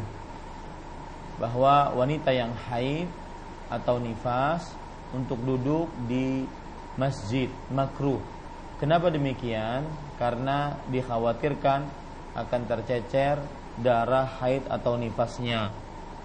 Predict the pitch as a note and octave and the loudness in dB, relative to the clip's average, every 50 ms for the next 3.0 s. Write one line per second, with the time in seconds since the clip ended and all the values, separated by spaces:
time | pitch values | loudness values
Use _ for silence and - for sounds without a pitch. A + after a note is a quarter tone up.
0 | - - G#2 G#2+ A2 B2 C#3 C#3 - - - - - - - - - - - C3 | -10 -4 0 2 2 2 2 0 -4 -8 -12 -12 -12 -12 -12 -12 -12 -2 6 8
1 | D3+ D#3 D#3+ D#3+ F#3+ F3 F#3+ F3 E3 - E3 D#3+ D#3+ F#3 F3+ F3+ - - D3 C#3+ | 8 8 8 6 6 6 8 8 8 6 4 4 4 4 2 2 2 0 2 2
2 | D3 D#3 D3 C#3 C3+ C#3+ C#3 C3+ C#3+ C3+ - - - - - B2 A#2 G#2+ G#2+ G2 | 4 4 4 6 6 6 6 6 4 2 2 0 -6 -8 -6 -4 -4 -2 -2 -4